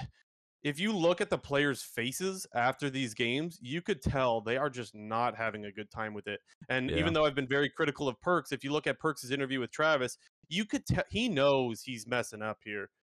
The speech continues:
Speaker 2: Mm-hmm.
Speaker 1: Like, that, and that's one thing that I've continued to say about Perkz is that he, there, there's the whole Perkz accountability thread and blah, blah, blah, blah, blah.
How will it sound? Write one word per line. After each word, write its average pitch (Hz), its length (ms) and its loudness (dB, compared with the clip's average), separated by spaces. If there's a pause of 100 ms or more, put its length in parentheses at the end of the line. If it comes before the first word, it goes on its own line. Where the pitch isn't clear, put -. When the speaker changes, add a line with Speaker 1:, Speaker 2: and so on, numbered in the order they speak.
Speaker 2:
Mm-hmm. 101 80 -2
Speaker 1:
Like, 127 260 0 (300)
that, 190 160 4
and 175 140 2
that's 196 160 2
one 226 140 0
thing 214 160 0
that 185 100 2
I've 156 160 2
continued 160 460 -8
to 139 60 -8
say 147 200 2
about 151 260 2
Perkz 156 240 -2
is 131 100 -8
that 123 180 4 (300)
he, 202 340 -4 (260)
there, 190 180 6
there's 185 220 2
the 196 80 2
whole 214 420 4
Perkz 185 260 2
accountability 160 600 2
thread 143 300 2
and 135 80 2
blah, 139 120 4
blah, 135 100 2
blah, 135 140 2
blah, 127 120 -2
blah. 120 100 -4